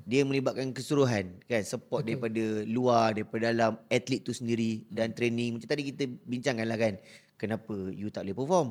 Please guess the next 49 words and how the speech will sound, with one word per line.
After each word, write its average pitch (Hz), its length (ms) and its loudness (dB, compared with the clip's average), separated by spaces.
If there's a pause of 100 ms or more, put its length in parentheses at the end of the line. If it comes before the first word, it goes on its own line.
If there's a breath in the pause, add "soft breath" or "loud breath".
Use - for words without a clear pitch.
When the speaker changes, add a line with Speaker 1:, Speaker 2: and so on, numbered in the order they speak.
(120)
Speaker 1:
kan? 120 280 0
Padahal 117 360 2
du-, 117 180 -4
lagi 107 280 4
banyak 110 280 4
teknologi, 117 440 0
lagi 117 180 0
ma-, 110 180 0
lagi 107 260 -4
maju. 151 360 2 (360 loud breath)
Tapi - 260 -2
tak 156 160 -2
ada 156 80 6
siapa 180 160 4
boleh 139 240 4
beat 139 160 0
masa 131 320 0
Abang 131 160 6
Muazzah 127 400 6
lagi. 104 240 0
Even 120 160 0
<laughs> 196 80 4
Abang 208 180 8
Muazzah 214 380 10
pun 233 160 6
tak 240 80 8
boleh 233 160 6
beat 220 160 0
masa 208 260 2
dia 226 140 4
balik. 208 400 6 (120 loud breath)
<laughs> - 200 0
Ha, 156 160 12
kan? 143 220 6 (100)
Speaker 2:
So, 127 100 -2 (100)
Speaker 1:
Tapi 180 380 0
Speaker 2:
nak 139 160 0
Speaker 1:
kekurangan 208 300 10
Speaker 2:
kena, 294 80 2
Speaker 1:
tu 247 40 2
masa 226 200 10
abang, 254 280 12
tak 185 140 4
ada 208 60 4
Speaker 2:
nak 208 80 10
kena - 160 8
Speaker 1:
masalah. 156 160 8
Speaker 2:
commit, 135 320 2 (180)
Speaker 1:
Ha. - 100 -2